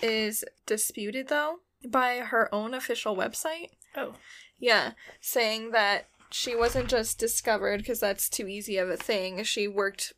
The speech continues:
Speaker 1: very hard, like every other actor and actress, to, like, break into the industry.
Speaker 2: Yeah.
Speaker 1: So, I don't know if she just started that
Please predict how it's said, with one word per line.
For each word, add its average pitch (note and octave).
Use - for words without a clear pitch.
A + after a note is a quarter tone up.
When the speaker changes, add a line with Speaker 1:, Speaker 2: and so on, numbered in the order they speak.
Speaker 1:
very A3+
hard, G3
like F#3+
every F#3+
other F#3+
actor G3
and G#3
actress, G3
to, G#3+
like, -
break G#3+
into G3
the F3+
industry. F#3
Speaker 2:
Yeah. -
Speaker 1:
So, G3
I B3
don't C4+
know B3+
if A3
she A#3
just -
started G3+
that A3